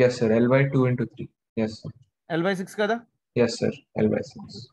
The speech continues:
Speaker 2: L by six. So this will become how much for me, beta? Work done will be equal to how much? Work done by your external force will be equal to.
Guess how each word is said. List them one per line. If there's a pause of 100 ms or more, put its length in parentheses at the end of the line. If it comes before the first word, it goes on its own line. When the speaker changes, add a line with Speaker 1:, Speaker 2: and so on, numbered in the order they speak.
Speaker 2:
L
by (140)
six. (1080)
So
this
will
become
how
much
for
me,
beta? (920)
Work
done
will
be
equal
to
how
much? (260)
Work (160)
done (100)
by (120)
your (180)
external (120)
force (680)
will (100)
be (160)
equal
to.